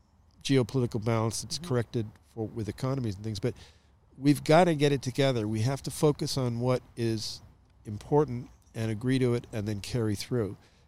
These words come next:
Speaker 1: And that's what the U N's for. And, you know, I know there's a lot of criticism about the U N
Speaker 2: Mm-hmm.
Speaker 1: and that it's a big bureaucracy, it's inefficient, but I, I always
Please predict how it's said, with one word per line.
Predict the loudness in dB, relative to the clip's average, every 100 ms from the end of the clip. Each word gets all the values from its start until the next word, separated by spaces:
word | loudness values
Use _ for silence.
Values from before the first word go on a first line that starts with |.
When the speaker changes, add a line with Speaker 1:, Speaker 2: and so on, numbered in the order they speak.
| -10
Speaker 1:
And | -2
that's | 0 0 -2 -6 -10 -20 _ _ _ -8
what | -6 0
the | 2
U | 2 2
N's | 0 -2
for. | -6 -8 -8 -12 _ _ _ _
And, | -6 -2 -2 -4 -10 -18 _ _ _ _ -8
you | -2
know, | 0 0 -2 -6 -12
I | -8
know | -2 2 2
there's | 4 2 0
a |
lot | 2 2 2
of | -2
criticism | -2 -2 -2 -6 -6 -6 -6
about | -6 -6 -6
the | -8
U | -6 -2 0
N | 2 0 -2
Speaker 2:
Mm-hmm. |
Speaker 1:
and | -6 -6
that | -4
it's | -6 -6 -8 -8 -8 -12 -14 -20 _ _
a | -20 -6
big | -6 -6
bureaucracy, | -4 0 0 0 -4 -6 -4 -2 -4
it's | -8 -12
inefficient, | -12 -10 -8 -6 -8 -6
but | -4
I, | -2
I | -2
always | 0 0 -2 -8